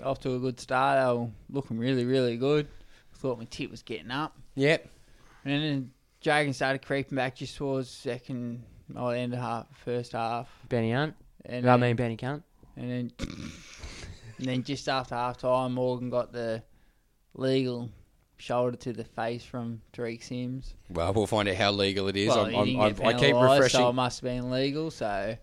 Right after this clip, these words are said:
Speaker 2: Oh, let's be honest.
Speaker 1: Um,
Speaker 3: No, sorry, you keep going, you think?
Speaker 2: Yeah.
Speaker 1: And then, yeah, the Dragons just ran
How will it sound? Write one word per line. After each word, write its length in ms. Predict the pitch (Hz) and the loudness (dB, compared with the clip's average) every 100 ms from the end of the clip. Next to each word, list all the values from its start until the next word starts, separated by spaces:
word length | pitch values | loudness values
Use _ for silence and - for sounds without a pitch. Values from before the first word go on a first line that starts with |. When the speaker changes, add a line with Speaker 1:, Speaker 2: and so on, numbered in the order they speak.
| - | -6
Speaker 2:
Oh, 200 | - 90 | 2 4
let's 200 | 95 98 | 4 2
be 160 | - 104 | 0 2
honest. 340 | 101 107 110 | 2 2 2
Speaker 1:
Um, 420 | 127 127 131 127 110 - _ _ - - _ _ _ - | 2 0 -2 -6 -10 -16 _ _ -20 -20 _ _ _ -18
Speaker 3:
No, 120 | 131 127 | -18 -14
sorry, 240 | 139 123 | -12 -10
you 100 | 123 | -12
keep 240 | 127 139 107 | -12 -14 -14
going, 180 | 127 120 | -18 -18
you 80 | 117 | -18
think? 240 | 127 127 127 _ _ _ _ - _ _ | -18 -20 -20 _ _ _ _ -20 _ _
Speaker 2:
Yeah. 120 | 120 123 | 0 2
Speaker 1:
And 160 | 139 139 | 4 4
then, 380 | 131 135 131 120 - | 4 4 2 -2 -4
yeah, 160 | 117 113 | -4 -4
the 100 | 117 | -4
Dragons 380 | 120 117 117 | -4 -4 -6
just 180 | 107 113 | -8 -12
ran 220 | 113 110 | -10 -10